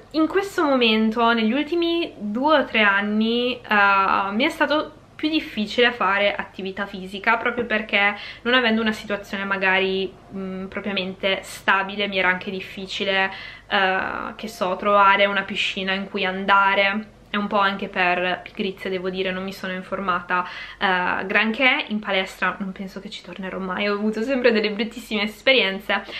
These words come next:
però ad esempio, ehm, fino a pochi anni fa andavo abbastanza frequentemente in piscina, mm, per conto mio senza seguire alcun corso e vedevo che mi aiutava. A me piace tantissimo stare in acqua, sott'acqua, quindi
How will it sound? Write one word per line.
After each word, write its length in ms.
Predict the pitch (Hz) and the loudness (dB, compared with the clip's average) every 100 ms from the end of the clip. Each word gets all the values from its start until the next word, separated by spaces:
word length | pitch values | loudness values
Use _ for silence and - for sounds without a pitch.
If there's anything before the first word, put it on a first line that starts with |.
| - | -6
però 160 | - 294 | 2 4
ad 120 | 226 | 4
esempio, 840 | 240 214 208 208 220 208 214 214 | 0 -2 -4 -4 2 4 4 2
ehm, 680 | - 196 185 190 190 190 196 | 2 2 2 -2 -4 -8 -8
fino 420 | - 208 208 202 | -8 -4 0 2
a 220 | 196 202 202 | 4 4 4
pochi 260 | 196 196 | -2 0
anni 260 | 190 202 214 | 0 2 2
fa 320 | 208 196 214 - - - - - 285 | 2 2 -2 -10 -20 -20 -20 -6 -2
andavo 300 | 262 202 214 | 4 6 6
abbastanza 500 | 208 208 - 202 214 | 2 -2 -6 -6 -6
frequentemente 800 | 214 214 196 190 190 185 185 190 | -6 -4 -6 -6 -8 -8 -6 -6
in 120 | 185 | -6
piscina, 640 | 214 - - 185 190 208 - - - 214 | -8 -10 -8 -4 0 0 0 -14 -8 -6
mm, 120 | 190 | -6
per 200 | 185 202 | -6 -8
conto 320 | - 196 196 | -4 -4 -4
mio 200 | 196 190 | -4 -4
senza 300 | 190 185 180 | -6 -8 -10
seguire 360 | 190 196 190 180 | -8 -6 -2 -2
alcun 300 | 185 226 226 | -2 -2 -2
corso 420 | 196 180 - 190 | -2 -4 -4 -2
e 260 | 190 180 180 | -2 -2 -4
vedevo 320 | 180 180 190 | -4 -4 -6
che 120 | 196 | -8
mi 80 | 185 | -8
aiutava. 440 | 175 185 170 175 | -8 -6 -4 -2
A 40 | 180 | -2
me 120 | 180 | -4
piace 240 | 190 - | -10 -14
tantissimo 580 | - 180 - - - 180 | -10 -10 -12 -16 -10 -10
stare 340 | 180 - 175 | -10 -6 -6
in 240 | 180 185 185 | -6 -4 -2
acqua, 360 | 175 - - | -2 -4 -10
sott'acqua, 640 | - 190 - 180 - - 185 | -10 -12 -8 -8 -8 -10 -8
quindi 460 | 180 185 180 185 | -8 -6 -4 -4